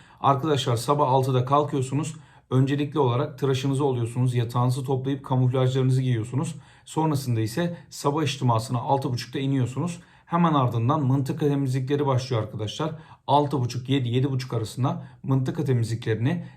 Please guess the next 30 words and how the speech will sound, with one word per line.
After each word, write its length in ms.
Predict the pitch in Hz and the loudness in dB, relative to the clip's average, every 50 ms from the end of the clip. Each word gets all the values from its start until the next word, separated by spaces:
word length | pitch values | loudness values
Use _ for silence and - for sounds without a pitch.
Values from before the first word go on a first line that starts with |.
| - | -10
istenen 540 | - 123 - - - 156 143 151 143 131 117 | -8 -6 -6 -2 -2 0 0 2 2 2 6
bölgelere 520 | 123 147 151 135 127 127 113 113 123 160 165 | 6 6 6 6 4 4 4 2 2 0 0
yapıyorsunuz 600 | 151 131 131 127 131 156 147 127 - 123 117 113 | 2 2 2 2 2 0 0 -2 -2 -2 -2 -2
arkadaşlar. 540 | 110 107 - 123 110 107 - - 156 151 | -2 -2 -2 -2 -2 -2 -2 -2 -4 -2
Herkesin 540 | 123 120 139 143 135 131 131 117 113 113 110 | 0 0 0 0 2 2 0 0 0 0 -2
bir 180 | 110 107 101 117 | -4 -4 -4 0
bölgesi 380 | 120 127 131 131 147 135 - | 0 2 2 2 0 0 -2
oluyor. 340 | 139 127 123 131 151 156 156 | -2 -2 0 0 -2 -2 -2
Bu 200 | 156 151 143 131 | 0 2 2 2
bölgede 300 | 117 107 117 113 135 165 | 2 2 0 -2 -4 -4
temizliklerini 640 | - - 131 127 120 113 113 117 - 120 113 117 139 | -2 0 2 2 2 2 0 -2 -2 -2 -2 -2 -2
sağlıyor. 560 | 143 - - 139 117 110 107 - 120 151 185 180 - - - - - - - _ | -2 0 2 2 2 2 0 0 0 0 0 -2 -4 -10 -20 -20 -20 -20 -8 _
Onun 240 | 131 156 175 180 165 | -2 0 0 0 0
devamında 520 | 165 147 139 131 120 120 123 131 165 - | 0 0 2 2 2 0 0 -2 -2 -4
kahvaltınıza 600 | - 143 135 131 131 127 131 139 135 131 131 147 | -2 0 2 2 2 2 0 0 -2 0 0 0
gidiyorsunuz. 580 | 135 127 113 110 104 - - 147 180 170 - - - _ _ _ _ | 0 -2 -2 -4 -4 -6 -4 -4 -4 -4 -6 -10 -18 _ _ _ _
Kahvaltılar 540 | - - 147 151 156 147 127 - 127 117 107 | -4 -2 0 2 2 0 0 0 -2 -2 -2
genellikle 520 | 110 143 147 143 127 120 - 135 170 175 165 | 0 0 0 0 0 0 -2 -2 -6 -6 -4
paketli 400 | 139 131 131 143 131 131 156 131 | -4 -4 -2 -2 -4 -4 -4 -2
gıdalardan 560 | 143 143 131 123 120 117 113 110 104 113 110 | 0 0 2 2 2 0 0 -2 -2 -4 -4
oluşuyor. 420 | 107 107 107 - - 139 156 160 160 - - - _ _ | -6 -6 -8 -6 -4 -4 -4 -4 -6 -10 -16 -20 _ _
Haşlanmış 580 | - 156 151 131 - 151 151 151 151 127 - | -8 -6 -4 -4 -4 -4 -4 -4 -4 -4 -4
yumurtalar 440 | 147 143 135 131 143 139 143 143 127 | -2 -2 -2 0 0 0 0 0 0
falan 260 | 139 139 139 143 143 | 0 0 2 2 0
da 40 | 131 | 0
olabiliyor. 400 | 117 113 110 107 110 139 160 - | 0 0 -2 -2 -2 -4 -4 -4
Kahvaltınızı 640 | - 127 120 120 123 123 123 - 127 131 131 127 - | -2 0 0 2 2 2 0 2 2 2 2 0 0
iyi 220 | - - 135 139 | -4 -4 -2 0
yapmaya 360 | 143 143 135 135 127 117 110 - | 0 0 0 -2 -4 -4 -6 -4
çalışın. 420 | - 113 107 110 - - 190 185 | -4 -6 -6 -6 -6 -6 -6 -6